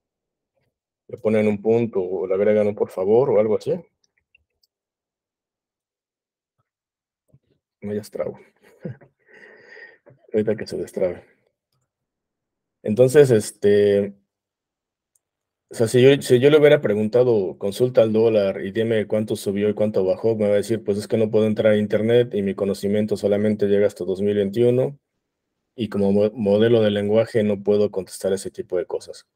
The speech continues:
Pero por el contrario, si le dices, eh, "Dime cómo utilizar Excel o cómo utilizar cierto programa para, para hacerlo",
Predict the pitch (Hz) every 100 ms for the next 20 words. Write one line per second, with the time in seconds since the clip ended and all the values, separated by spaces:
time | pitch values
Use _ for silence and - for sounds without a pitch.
0 | _ _ _ _ - 98 98 104 101 104
1 | 104 127 120 101 101 110 113 104 - _
2 | _ _ _ _ _ _ - 95 95 95
3 | 92 _ _ _ 107 107 123 120 120 117
4 | 117 113 104 117 113 107 120 117 117 107
5 | 98 107 113 113 110 98 107 101 107 107
6 | 101 98 101 104 101 - 90 - - -
7 | - _ _ _ _ _ _ - 104 -
8 | 120 131 185 196